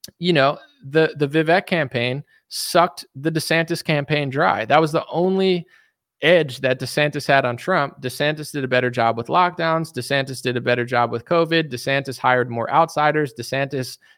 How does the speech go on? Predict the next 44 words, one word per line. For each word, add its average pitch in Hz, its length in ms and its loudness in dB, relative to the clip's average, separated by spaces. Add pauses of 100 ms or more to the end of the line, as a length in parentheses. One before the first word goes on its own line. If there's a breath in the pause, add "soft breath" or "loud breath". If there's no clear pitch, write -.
(100)
actually 147 400 0
knows 139 180 0
how 135 100 4
to 123 80 0
wield 135 340 0
power, 151 320 2
and 127 100 -2
Trump 135 260 -4
just 127 200 -8
throws 127 200 0
his 117 120 -6
hands 139 240 -2
in 143 60 -8
the 139 80 -2
air 139 100 4
and 127 80 -2
blames 123 240 -2
other 117 160 -2
people. 160 340 0
Like, 135 200 4 (280 loud breath)
DeSantis 208 440 -2
had 185 160 4
a 143 40 4
lot 139 280 2
of 147 100 -2
edges 143 440 0
on 123 200 -2
Trump, 147 400 -2
and 127 140 -4
all 151 240 4
of 160 80 -2
them 147 160 0
were 127 120 2
wiped 113 280 -2
away. 110 260 -6 (220)
Some 190 260 0
of 190 80 0
them 185 160 2
by 156 160 4
Vivek 147 440 -2
taking 139 300 -8
the 120 80 -8
outsider 151 540 -2
energy, 160 440 -2